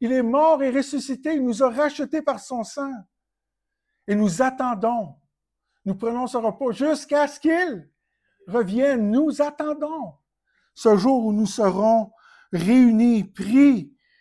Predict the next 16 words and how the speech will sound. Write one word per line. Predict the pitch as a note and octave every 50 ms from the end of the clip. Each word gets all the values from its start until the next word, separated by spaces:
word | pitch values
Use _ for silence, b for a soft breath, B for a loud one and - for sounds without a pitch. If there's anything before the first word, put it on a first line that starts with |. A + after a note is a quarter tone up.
| _ _ _ _ _
dans | G3+ G3+ G#3+
sa | G#3 - A#3+ A3+
possession. | A3+ - A#3+ G#3 G3+ - G#3+ F#3+ G3 - G3+ F3+ F3+ F3+ E3 C#3+ - _ _ _ _ _ _ _ _
Et | - G3
nous | G#3 A3+
serons | G3+ - B3 A3 A3 B3+ B3 G#3+
re-, | F3+ G3 G#3+ - _
couronnés | - - D4+ E4+ D4 D4 C#4 C4+ C#4+ D4 C4
de | A3+
sa | - - A3+ G3
grâce. | F3+ F#3+ F#3+ G#3 G#3+ G#3+ G3 D#3+ C#3 - - - _ _ _ _ _ _ _ _ _ _ _ _ _ _ _ _ _ _ _ _ _ _ _ _ _ _ _ _ _ _ _ _ _ _ _ _ _ _ _ _ _ _ _ _ _ _ _ _ _ _ _ _ _ _ -
Nous | G#3+ A3+
recevrons | G3+ G3+ C4 C4 C4 C4+ B3+ A3 G#3+ G#3 A#3+ B3+ B3+ B3+ B3 B3+ -
un | G#3 G3 F#3+
corps | G3 - - B3+ A#3+ A#3+ A#3 G#3 F3+ E3+
glorieux. | - G3+ A#3 A3+ G#3 G#3+ G#3 G3 G3 G#3 G#3+ G#3 F#3+